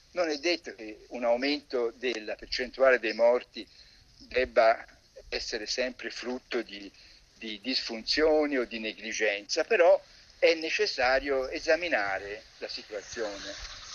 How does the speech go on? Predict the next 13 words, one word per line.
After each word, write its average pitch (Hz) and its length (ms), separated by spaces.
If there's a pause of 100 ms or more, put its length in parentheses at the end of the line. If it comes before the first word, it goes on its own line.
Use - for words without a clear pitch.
(200)
La 170 100
stessa 226 360
cosa 233 360
riguarda 151 800 (720)
certe 190 380
patologie 127 1040 (220)
tempo 160 340
dipendenti. 110 880 (1200)
Per 127 140
esempio, 131 400
noi 151 140
sappiamo 127 760
che 127 300